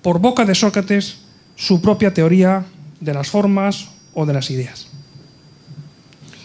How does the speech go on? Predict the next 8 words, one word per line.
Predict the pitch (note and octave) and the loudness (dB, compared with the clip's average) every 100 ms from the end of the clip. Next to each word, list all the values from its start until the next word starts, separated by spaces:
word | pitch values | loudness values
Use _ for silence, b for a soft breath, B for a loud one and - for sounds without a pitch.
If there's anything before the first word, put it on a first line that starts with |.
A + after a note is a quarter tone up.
| B B B B B B B B B - | B B B B B B B B B -6
Por | F3+ E3 | -2 2
tanto, | G#3 A3 B3 A#3+ - - - - - - - | 4 4 2 0 -4 -16 -20 -20 -20 -20 0
cuesta | B3+ C#4+ - C4 C#4+ - - - - - - - | 2 2 0 0 -2 -8 -20 -20 -20 -20 -8 -2
para | F3+ E3+ | 0 2
la | E3 | 0
doctrina, | E3 E3 A#3+ A3+ A3 A#3+ - - - - - | 0 0 2 2 0 -4 -16 -20 -20 -20 -4
cuesta | G3+ G3 - G#3 G3 - - | -4 -2 -4 -4 -6 -12 -12
distinguir | E3+ A#3+ - A#3 G3 G#3+ G#3+ - | -2 0 2 2 2 2 0 -4